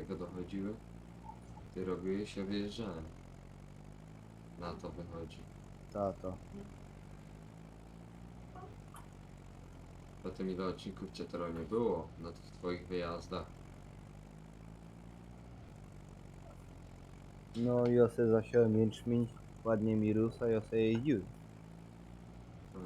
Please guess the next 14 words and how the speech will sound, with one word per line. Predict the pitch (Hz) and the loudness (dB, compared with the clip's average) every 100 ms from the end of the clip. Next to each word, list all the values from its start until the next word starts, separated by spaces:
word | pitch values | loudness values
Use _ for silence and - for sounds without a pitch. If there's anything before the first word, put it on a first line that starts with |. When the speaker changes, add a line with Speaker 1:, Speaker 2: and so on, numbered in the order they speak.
| 85 | -8
Speaker 1:
no | |
właśnie, | 80 98 110 98 92 82 | -4 -2 -2 -2 -6 -6
ja, | 80 85 82 | -4 -4 -4
ja | 85 85 | -2 -2
robiłem, | 85 82 90 90 95 | -4 -4 -2 -2 -2
ty | 92 | -2
jeździłeś. | 92 101 117 95 80 - - - - - - - - - - - | -2 -2 -2 -2 -2 -8 -12 -16 -16 -16 -16 -14 -14 -14 -14 -4
Nie | 107 | 0
wiem, | 98 85 | 0 -2
czy | - | -8
ci | - 90 | -8 -4
go | 87 | -2
dałem, | 90 87 90 | -2 -2 -2
ale | 87 | -4